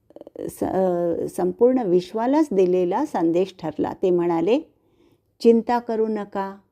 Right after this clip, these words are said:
तुमच्या स्नानोदकांमध्ये सदैव गंगा निवास असतोच."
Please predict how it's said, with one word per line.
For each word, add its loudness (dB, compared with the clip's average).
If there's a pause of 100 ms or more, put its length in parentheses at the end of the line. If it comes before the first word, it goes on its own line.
(680)
तुमच्या 2
स्नानोदकांमध्ये -2 (480)
सदैव 2
गंगा 0
निवास -2
असतोच." -4